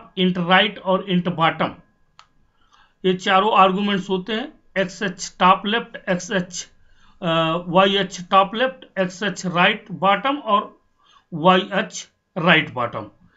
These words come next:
तो इससे हम लोग बार फंक्शंस को ड्रा कर सकते हैं। सिंटैक्स आप लोग देख पा रहे होंगे, बार, int left, int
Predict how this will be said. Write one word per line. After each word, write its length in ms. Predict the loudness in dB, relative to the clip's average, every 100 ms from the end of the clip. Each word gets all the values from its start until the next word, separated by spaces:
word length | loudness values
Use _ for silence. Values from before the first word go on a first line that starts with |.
| _ _ -16
तो 140 | -8
इससे 280 | -6 -4 0
हम 180 | 2 2
लोग 320 | -2 -4 -2
बार 200 | 4 4
फंक्शंस 560 | 4 -2 -2 0 -2 -2
को 380 | -2 -2 -6 _ -14
ड्रा 220 | 0 2
कर 200 | 2 0
सकते 400 | -10 -10 -16 -14
हैं। 240 | -14 -14 _ _ _ _
सिंटैक्स 460 | -4 -4 -2 0 2
आप 160 | 2
लोग 180 | 0 -2
देख 220 | -2 0
पा 140 | 2 4
रहे 100 | 2
होंगे, 200 | 0 -4
बार, 560 | 0 6 6 4 -4 _ _ _ _ _ _ _ _ -2
int 200 | -2 0
left, 440 | 2 2 2 -4 -20 _ _ _ 0
int 200 | 0